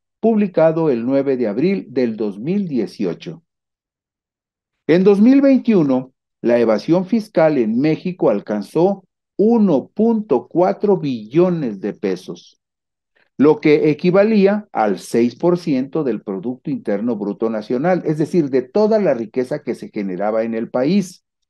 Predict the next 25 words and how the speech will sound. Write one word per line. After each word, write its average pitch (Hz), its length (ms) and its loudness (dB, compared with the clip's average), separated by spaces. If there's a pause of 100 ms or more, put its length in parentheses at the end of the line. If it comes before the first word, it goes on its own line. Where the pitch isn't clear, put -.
(300)
Esto 220 380 2
según 175 320 0
estimación 151 640 -4
de 147 100 0
la 104 140 -4
firma 151 360 -2
de 120 140 0
asesoría 110 640 -4
Fixat, 120 640 -6 (800)
citada 208 600 2
por 135 160 0
el 110 100 -2
periódico 123 580 -4
estadounidense 107 920 -6
Los 90 300 -6
Angeles 135 560 -6
Times 202 500 -2 (340)
el 131 180 2
veintitrés 185 640 2
de 151 100 -2
julio 190 400 0
del 131 160 -2
dos 101 200 -8
mil 120 180 -4
veintiuno. 92 580 -8